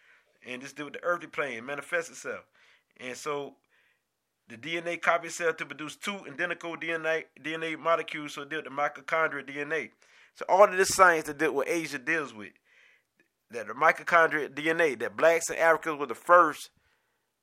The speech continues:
to, to, first in that area, the first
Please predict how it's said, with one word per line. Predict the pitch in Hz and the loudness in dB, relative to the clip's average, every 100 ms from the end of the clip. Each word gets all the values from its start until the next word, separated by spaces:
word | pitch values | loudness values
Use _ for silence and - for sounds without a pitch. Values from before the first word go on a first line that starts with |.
| _ - | _ -18
to, | - 143 127 123 _ | -10 -8 -8 -12 _
to, | - 151 139 131 _ _ _ _ _ _ _ _ _ | -6 -4 -4 -10 _ _ _ _ _ _ _ _ _
first | - 185 - | 6 6 6
in | - 170 | 2 4
that | 165 - | 4 6
area, | 185 170 120 | 8 8 8
the | 95 | -2
first | - 175 185 170 - | 2 8 8 8 -4